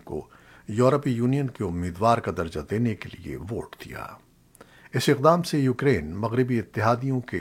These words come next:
اور قریب آ گیا ہے، جو اسے روس کے چار ماہ پہلے کیے جانے والے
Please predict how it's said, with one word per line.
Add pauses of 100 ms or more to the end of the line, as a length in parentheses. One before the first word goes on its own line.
اور
قریب
آ
گیا (100)
ہے، (500)
جو
اسے
روس
کے
چار
ماہ (140)
پہلے
کیے
جانے
والے